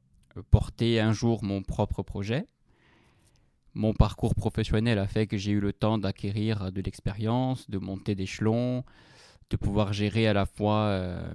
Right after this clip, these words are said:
des commerces, de faire un parcours dans, euh, l'achat, l'achat de biens, le rachat, l-, la gestion d'entreprise en tant que, en tant que directeur de, de restaurant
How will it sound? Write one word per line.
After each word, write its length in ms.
des 180
commerces, 880
de 60
faire 280
un 340
parcours 640
dans, 340
euh, 220
l'achat, 600
l'achat 280
de 100
biens, 380
le 120
rachat, 680
l-, 760
la 160
gestion 380
d'entreprise 840
en 80
tant 200
que, 280
en 120
tant 180
que 100
directeur 600
de, 420
de 140
restaurant 720